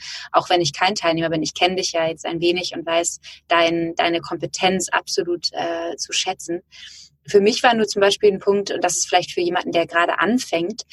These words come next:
du hast ja deutlich mehr Lebenserfahrung auch schon, auch und vor allem in deinem Bereich bist du ja absoluter Experte.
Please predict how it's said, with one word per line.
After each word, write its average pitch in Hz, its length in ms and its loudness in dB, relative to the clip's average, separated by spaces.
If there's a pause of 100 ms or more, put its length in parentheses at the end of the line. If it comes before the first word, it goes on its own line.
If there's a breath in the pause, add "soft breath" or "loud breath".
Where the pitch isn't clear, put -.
(160 loud breath)
du 185 60 -8
hast 180 140 0
ja 175 60 4
deutlich 175 340 2
mehr 170 80 -2
Lebenserfahrung 165 760 -2
auch 160 80 -4
schon, 160 240 -4
auch 151 160 -10
und 151 160 -6
vor - 80 2
allem 165 160 4
in 165 60 -4
deinem 160 200 0
Bereich 160 480 0
bist - 160 -8
du 165 60 -2
ja 151 60 -2
absoluter 160 400 -6
Experte. 170 580 -2